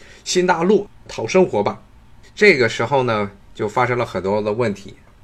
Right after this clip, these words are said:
我们前几次的这节目中也经常会提到，美国这个地方啊，种族成见啊、民族歧视非常严重，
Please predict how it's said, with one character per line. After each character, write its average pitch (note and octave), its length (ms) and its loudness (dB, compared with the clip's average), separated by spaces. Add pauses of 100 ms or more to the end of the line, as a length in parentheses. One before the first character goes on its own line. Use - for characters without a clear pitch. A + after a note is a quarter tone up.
(380)
我 A#2 120 -6
们 C3+ 240 2
前 B2 240 -2
几 C3 140 -2
次 B2+ 220 -8
的 B2 80 0
这 A#2 100 0
节 G#2 180 -2
目 A#2 140 -4
中 A#2+ 180 -2
也 G2+ 100 -2
经 B2+ 160 -6
常 C3+ 160 -4
会 C3+ 120 -2
提 G3+ 220 -6
到， - 220 -4
美 F#3+ 280 -4
国 F#3 340 -4
这 B2 160 -6
个 G#2+ 80 -6
地 G#2 240 -6
方 G2 180 -10
啊， F#2 260 -12
种 F2+ 300 -12
族 A#2+ 340 -4
成 F#2+ 360 -8
见 A#2 460 -6 (520)
啊、 G2+ 140 -8
民 C3+ 360 2
族 B2+ 200 -2
歧 G2 340 -4
视 F#2+ 360 -4
非 D#3 440 -4
常 D3+ 300 -8
严 G2 220 -8
重， C#3 200 -6